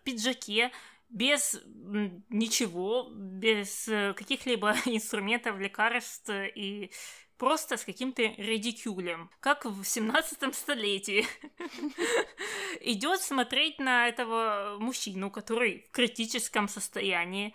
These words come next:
и ничего не делает, и потом просто уходит, пока его при выходе не ловят и не расспрашивают. И тот такой: «Да, да, надо, наверное, везти в скорую». И, и так, а чего, чего сразу не вызвали? Почему сразу бригада не приехала?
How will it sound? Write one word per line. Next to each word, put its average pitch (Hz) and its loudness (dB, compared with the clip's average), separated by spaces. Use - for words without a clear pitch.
и 220 4
ничего 233 2
не 320 0
делает, 202 0
и 202 -6
потом 196 0
просто - 2
уходит, 190 -2
пока 262 2
его 233 -4
при 233 -6
выходе 247 -2
не 202 -4
ловят 269 -4
и 220 -8
не 220 -2
расспрашивают. 185 -4
И 226 -2
тот 240 4
такой: 226 2
«Да, 294 4
да, 269 4
надо, 269 2
наверное, 240 0
везти 214 -2
в - -8
скорую». 190 0
И, 208 4
и 202 0
так, - -2
а 202 4
чего, 208 0
чего 214 -4
сразу 240 -2
не 226 0
вызвали? 202 -2
Почему 233 0
сразу 247 2
бригада 208 2
не 190 -10
приехала? 190 -4